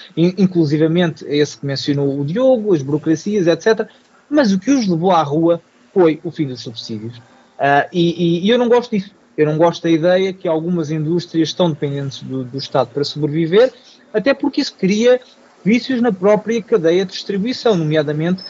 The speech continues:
o facto de se venderem produtos com prejuízo ou quase sem lucro,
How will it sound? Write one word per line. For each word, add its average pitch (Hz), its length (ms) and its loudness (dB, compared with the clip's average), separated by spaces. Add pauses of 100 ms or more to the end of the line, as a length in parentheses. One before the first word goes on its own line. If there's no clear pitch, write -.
(160)
o 160 80 -4
facto 175 500 0
de - 120 -20
se - 180 -10
venderem 165 540 2 (140)
produtos 190 340 0
com 240 240 2
prejuízo 185 600 -2
ou 151 80 0
quase 160 320 0
sem 175 120 -2
lucro, 220 500 0